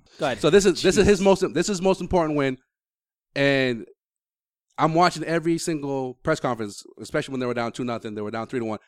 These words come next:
Speaker 2: He just looks so fucking calm. And, and, and other times you look at him in the past and you just see him like, "Yo, he's panicking, or he's nervous, or he's just, he just does, doesn't look." He just had, like, this peace about him. And I'm not saying he, I was like, "Oh, he's definitely gonna, he's gonna pull this off," but he just looked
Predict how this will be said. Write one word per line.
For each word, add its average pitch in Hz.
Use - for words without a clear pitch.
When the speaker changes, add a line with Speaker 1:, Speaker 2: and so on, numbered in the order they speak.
Speaker 2:
He 202
just 240
looks 247
so 220
fucking 214
calm. 147
And, 165
and, 180
and 185
other 202
times 185
you 170
look 196
at 180
him 175
in 170
the 160
past 170
and 151
you 151
just 151
see 165
him 151
like, 131
"Yo, 127
he's 147
panicking, 143
or 110
he's 135
nervous, 131
or 107
he's 120
just, 120
he 143
just 127
does, 127
doesn't 139
look." 151
He 143
just -
had, 175
like, 170
this 156
peace -
about 120
him. 101
And 131
I'm 175
not 202
saying 180
he, 170
I 131
was 139
like, 127
"Oh, 120
he's 120
definitely 127
gonna, 113
he's 120
gonna 120
pull 147
this 110
off," 151
but 151
he 170
just 160
looked 165